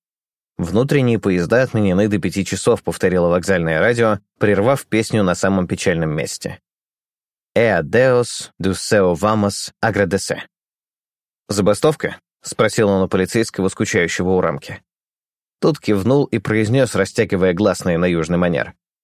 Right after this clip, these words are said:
«Обещали беспорядки, но, как видишь, обошлось. Вы ведь иностранец», добавил он, приглядевшись. «Помощь нужна?» «Я иностранец», весело сказал Радин.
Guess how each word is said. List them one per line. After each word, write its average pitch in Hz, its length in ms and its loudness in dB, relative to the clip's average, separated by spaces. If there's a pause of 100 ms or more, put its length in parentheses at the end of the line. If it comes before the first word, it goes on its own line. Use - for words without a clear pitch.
(760)
«Обещали 180 640 2
беспорядки, 147 880 0
но, 123 220 4
как 175 240 -2
видишь, 131 280 0
обошлось. 104 680 -2 (420)
Вы 139 200 2
ведь 165 260 2
иностранец», 156 800 0 (180)
добавил 98 480 2
он, 92 80 2
приглядевшись. 92 760 -2 (1000)
«Помощь 143 380 2
нужна?» 151 520 2 (1040)
«Я 127 180 4
иностранец», 98 760 -2
весело 95 400 0
сказал 95 360 0
Радин. 76 360 -4